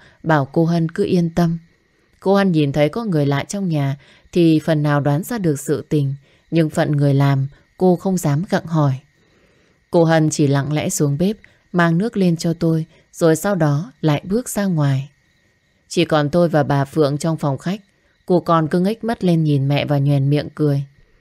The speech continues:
Giây lát tôi thấy bà Phượng sững người, tay chân thừa thãi, nửa muốn chìa tay ra để bế cháu, nhưng một nửa lại thôi. Tôi thấy vậy nghĩ, dù sao thì David cũng là con của Cường, là cháu nội của bà,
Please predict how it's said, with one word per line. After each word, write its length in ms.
Giây 260
lát 220
tôi 120
thấy 180
bà 200
Phượng 240
sững 320
người, 280
tay 160
chân 240
thừa 240
thãi, 380
nửa 180
muốn 300
chìa 220
tay 200
ra 180
để 140
bế 260
cháu, 340
nhưng 220
một 180
nửa 240
lại 280
thôi. 300
Tôi 140
thấy 220
vậy 220
nghĩ, 320
dù 240
sao 240
thì 160
David 340
cũng 200
là 200
con 320
của 140
Cường, 380
là 160
cháu 240
nội 280
của 160
bà, 300